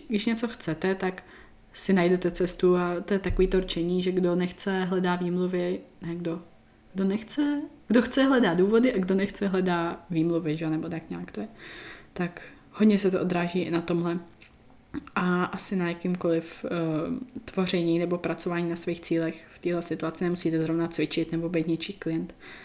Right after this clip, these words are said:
Myslím, že tohle se dá vztáhnout na, na všechno ostatní. No, eh, co je další, jako o čem bych chtěla trošku něco říct, eh, jestli jste někdo viděl zprávy nebo trošku to zapnul,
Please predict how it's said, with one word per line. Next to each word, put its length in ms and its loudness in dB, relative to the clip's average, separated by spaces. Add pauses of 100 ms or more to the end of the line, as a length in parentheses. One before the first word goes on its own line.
(240)
Myslím, 120 -4
že 80 -8
tohle 180 0
se 140 -4
dá 160 0
vztáhnout 520 -4
na, 300 0
na 100 -4
všechno 380 -2
ostatní. 460 -4 (1400)
No, 240 12 (320)
eh, 460 6 (460)
co 160 2
je 100 12
další, 400 8
jako 160 4 (100)
o 20 2
čem 200 4
bych 160 4
chtěla 240 6
trošku 280 0
něco 240 6
říct, 440 2 (240)
eh, 60 -4 (340)
jestli 200 2
jste 120 2
někdo 180 8
viděl 200 8
zprávy 380 0
nebo 180 2
trošku 300 -6
to 160 -2
zapnul, 440 0